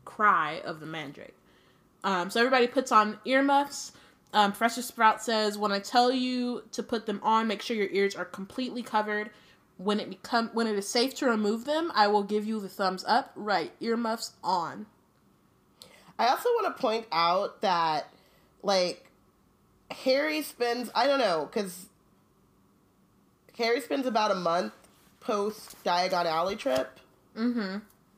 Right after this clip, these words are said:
Speaker 2: at the Burrow. No one's locking up his books, or it's, like, so you just didn't,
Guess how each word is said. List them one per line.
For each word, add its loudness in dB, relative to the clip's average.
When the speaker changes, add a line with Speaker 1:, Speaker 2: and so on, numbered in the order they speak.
Speaker 2:
at 2
the -4
Burrow. 2
No 2
one's 0
locking 2
up -2
his -4
books, -2
or 0
it's, -10
like, -4
so -4
you -4
just -4
didn't, -4